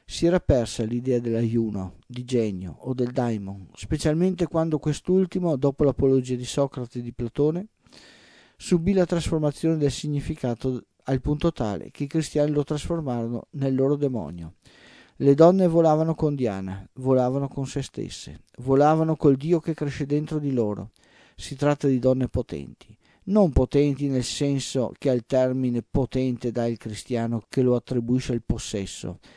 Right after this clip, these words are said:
al dominio di altre persone, ma donne potenti nel senso che sono capaci di superare la barriera della ragione e di cogliere dal loro profondo.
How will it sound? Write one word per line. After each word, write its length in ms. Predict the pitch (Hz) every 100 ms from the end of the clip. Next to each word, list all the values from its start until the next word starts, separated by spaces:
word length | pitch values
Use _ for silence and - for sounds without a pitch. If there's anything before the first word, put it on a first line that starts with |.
| -
al 200 | - 131
dominio 480 | 127 127 143 139 135
di 120 | 123
altre 260 | 123 - 120
persone, 640 | 123 - 117 107 101 - _ - - _ -
ma 140 | 127
donne 420 | 120 156 170 143 127
potenti 720 | - - 131 147 151 - 190 _
nel 260 | 127 127 120
senso 440 | - 180 - 160
che 100 | 151
sono 200 | 147 143
capaci 420 | 139 - 143 156
di 80 | 147
superare 500 | - 127 135 143 143
la 100 | 123
barriera 640 | 123 123 123 135 131 113
della 240 | 113 120 113
ragione 540 | 113 110 131 147 185 _ _ _ _ _
e 140 | 143 139
di 120 | 135 _ _ _ _ -
cogliere 600 | 139 110 101 101 95 -
dal 280 | - 123 120
loro 240 | 135 151
profondo. 720 | - 151 - 110 101 101 113